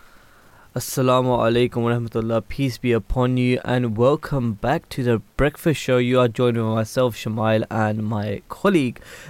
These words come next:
Mabrur Farooq. It is, uh, eighteen past seven on the second of August, and we will be now moving on to our first segment. But before we do that, let me remind you once again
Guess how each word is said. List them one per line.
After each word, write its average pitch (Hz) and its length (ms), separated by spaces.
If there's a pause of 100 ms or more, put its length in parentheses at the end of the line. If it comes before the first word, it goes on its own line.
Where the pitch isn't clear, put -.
(120)
Mabrur 110 440
Farooq. 120 460
It - 240
is, 117 340
uh, 113 280 (100)
eighteen 120 680 (180)
past - 460
seven 190 440
on 165 160
the - 80
second 117 280
of 107 220
August, 123 420 (420)
and 160 320
we 160 160
will 170 220
be 151 180
now 139 360
moving 131 360
on 117 200
to 117 200
our 113 100
first 117 600
segment. 175 580
But 117 100
before 117 440
we 123 120
do 110 200
that, 107 180
let 110 140
me 113 60
remind 101 440
you 95 80
once 110 400
again - 300